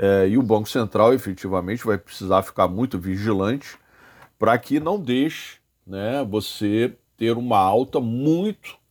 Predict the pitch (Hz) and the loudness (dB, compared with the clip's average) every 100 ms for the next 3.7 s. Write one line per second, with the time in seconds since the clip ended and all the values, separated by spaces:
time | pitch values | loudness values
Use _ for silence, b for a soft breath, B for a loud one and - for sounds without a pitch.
0 | _ _ _ - 110 123 151 175 214 196 | _ _ _ -10 -4 -2 -2 -4 -2 0
1 | 156 151 131 - _ - - _ - 90 | 4 4 4 -2 _ -18 -18 _ -14 -6
2 | 117 113 107 127 139 139 143 208 139 - | -6 -4 -2 0 -2 -4 -6 -10 -4 0
3 | 170 160 - 165 113 98 87 | 0 -2 0 4 4 0 -8